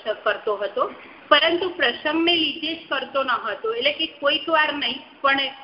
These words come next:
દરરોજ, એનો અર્થ અહીં કહી રહ્યા છે. કથા અને મનોરથ એ બે શબ્દોથી એમ જણાય છે કે તેઓ અર્થ અને અભિપ્રાય મને સમજાવતા.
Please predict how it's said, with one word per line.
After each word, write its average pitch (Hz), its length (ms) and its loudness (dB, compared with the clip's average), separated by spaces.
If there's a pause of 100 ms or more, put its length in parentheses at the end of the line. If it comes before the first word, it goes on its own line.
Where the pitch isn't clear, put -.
(320)
દરરોજ, 247 380 4 (220)
એનો 233 200 -4
અર્થ 220 340 0
અહીં 214 140 -8
કહી 202 160 -6
રહ્યા 190 200 -8
છે. 302 240 -6 (400)
કથા 262 480 6
અને 294 300 2
મનોરથ 240 480 0 (400)
એ 277 220 -2
બે 311 240 2
શબ્દોથી 285 720 -2
એમ 285 200 0
જણાય 226 340 0
છે 226 300 -6
કે 294 280 -2 (460)
તેઓ 196 320 -2
અર્થ 294 480 4
અને 285 200 4
અભિપ્રાય 247 720 2
મને 240 440 -4
સમજાવતા. 196 640 -4